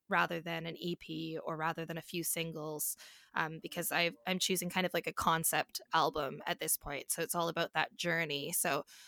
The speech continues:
I'm not sure it's the most intelligent way to release a bunch of music because <laughs> it's not a full, full-length album. It's only eight songs, so it's only a little bit more than an E P. Um, and this is definitely more an emotional choice than anything.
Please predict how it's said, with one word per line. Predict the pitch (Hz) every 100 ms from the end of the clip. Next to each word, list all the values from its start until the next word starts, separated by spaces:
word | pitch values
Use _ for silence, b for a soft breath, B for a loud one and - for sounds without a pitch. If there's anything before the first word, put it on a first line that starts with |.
| B
I'm | 220
not | 262 -
sure | 262
it's | 226 -
the |
most | 196 185
intelligent | 185 196 285 349 269 156 147
way | 156 151 175 -
to | -
release | 175 147 156 - -
a | 175
bunch | 165 156 -
of | 156
music | 160 151 160 208 _ - _
because | 180 180 196 165 185 185 220 _
<laughs> | -
it's | 220 208
not | 240 220 -
a | 196 185
full, | 185 - 294 349
full-length | 294 185 151 160 160 -
album. | 131 143 - 185 254
It's | -
only | 185 196 180
eight | 175 175 -
songs, | 170 143 151 208 208
so | 165
it's | 151 - -
only | 196 185
a |
little | 175 180
bit | 175 165 -
more | 170
than | 160 165
an | 160
E | 160 165
P. | 202 165 160 - B B B
Um, | 170 170 160
and | 170 185
this | -
is | 185
definitely | 185 - - 180
more | 180
an | 170
emotional | 170 175 185 - 156
choice | - 165 156 -
than | 160
anything. | 165 180 160 - 131 214